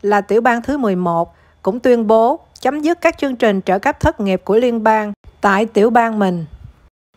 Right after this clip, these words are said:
Thống đốc tiểu bang Wyoming là ông Mark Gordon đã thông báo vào chiều ngày thứ Ba rằng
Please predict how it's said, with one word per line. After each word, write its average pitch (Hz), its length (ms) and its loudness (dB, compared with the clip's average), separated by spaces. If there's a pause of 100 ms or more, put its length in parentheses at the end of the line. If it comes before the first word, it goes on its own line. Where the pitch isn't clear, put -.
(200)
Thống 277 240 -2
đốc 320 240 0
tiểu 220 140 6
bang 240 260 0
Wyoming 233 720 0
là 208 140 2
ông 233 300 -4
Mark 240 220 0 (220)
Gordon 208 540 -2 (300)
đã 208 100 2
thông 233 280 -2
báo 262 160 2
vào 226 160 -2
chiều 202 300 0
ngày 190 120 -2
thứ 247 180 -4
Ba 220 240 2
rằng 185 260 -6